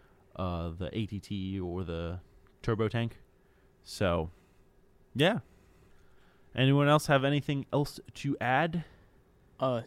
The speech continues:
Speaker 2: just the new Clone Wars episode
Speaker 1: Yes, we
Speaker 2: dropped.
Speaker 1: forgot about that. Yeah.
Speaker 2: Yeah.
Speaker 1: What'd
Speaker 2: I
Speaker 1: you
Speaker 2: wa-,
Speaker 1: think?
Speaker 2: watched this morning. I hate that they ended it on a cliffhanger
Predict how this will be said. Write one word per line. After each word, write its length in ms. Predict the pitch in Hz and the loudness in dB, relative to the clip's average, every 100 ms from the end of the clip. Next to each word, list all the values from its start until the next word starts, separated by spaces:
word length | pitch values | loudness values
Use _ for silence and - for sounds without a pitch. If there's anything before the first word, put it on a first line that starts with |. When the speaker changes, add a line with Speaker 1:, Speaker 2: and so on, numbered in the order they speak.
| - | -4
Speaker 2:
just 320 | 147 143 - | -2 -2 -2
the 180 | 147 123 | 0 0
new 420 | 117 123 131 131 | 0 0 0 0
Clone 400 | - - 123 123 | -4 -6 -4 -2
Wars 200 | 117 110 - | -4 -4 -8
episode 440 | 120 110 - 107 | -8 -8 -6 -2
Speaker 1:
Yes, 120 | 135 | -2
we 60 | 113 | 0
Speaker 2:
dropped. 220 | 104 92 | 0 -2
Speaker 1:
forgot 200 | - 120 | -4 -4
about 180 | 123 98 | -4 -4
that. 180 | 104 98 - | -6 -6 -4
Yeah. 180 | 131 | -2
Speaker 2:
Yeah. 220 | 117 110 98 - _ _ _ - _ | 0 -2 -6 -14 _ _ _ -20 _
Speaker 1:
What'd 180 | 123 120 | 0 2
Speaker 2:
I 20 | |
Speaker 1:
you 40 | 120 | 2
Speaker 2:
wa-, 120 | 113 | 0
Speaker 1:
think? 160 | - | -2
Speaker 2:
watched 220 | - 113 - | -6 -6 -6
this 180 | 110 | -10
morning. 320 | 113 110 104 - - | -8 -6 -6 -8 0
I 340 | 139 175 185 - | 4 6 4 0
hate 340 | - 151 151 - | -2 0 0 -2
that 160 | 107 | -4
they 120 | 110 - | -4 -2
ended 280 | 127 123 | -2 -4
it 40 | 110 | -4
on 180 | 107 107 | -6 -6
a 40 | |
cliffhanger 640 | 104 123 110 110 110 98 | -8 -8 -8 -8 -8 -12